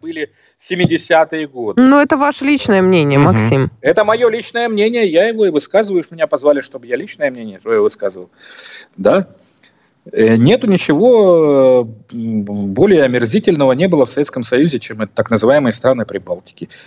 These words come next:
Speaker 1: И очень хорошо, что они куда-то и делись и исчезли.
Speaker 3: Но вместе
Speaker 1: Забыть
Speaker 3: с тем
Speaker 1: про них надо вообще. Стеклом жидким залить сверху, чтобы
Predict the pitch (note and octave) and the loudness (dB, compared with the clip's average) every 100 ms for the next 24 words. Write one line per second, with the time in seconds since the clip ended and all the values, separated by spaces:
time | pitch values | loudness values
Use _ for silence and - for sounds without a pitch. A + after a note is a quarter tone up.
0 | - E3 - - B2+ - - C3 B2+ B2+ | 0 2 2 -2 -2 -4 -8 -6 -6 -2
1 | B2 C3 G#2 G#2 F#2+ C#3 C#3+ A2 G2+ G2+ | -2 -2 -6 -16 -12 -6 -4 -4 -8 -12
2 | - F2 - - _ _ _ _ - - | -12 -14 -16 -20 _ _ _ _ -20 -20
3 | - - D#3+ D#3+ G3+ D#3 G3+ - B3 D3 | -10 -4 -2 2 2 2 0 2 2 2
4 | - - C#3 G#2+ A2+ B2+ - F#2 - - | 0 -2 -4 -2 -2 -4 -8 -12 -8 -8
5 | G3 G3+ C3+ D3 C#3 A#2 G#2+ C#3 G#3 - | -4 -4 -2 -4 -6 -10 -4 -2 -2 -10
6 | C3 B2 - G2+ - G2+ G#2 | -6 -6 -6 -14 -16 -10 -6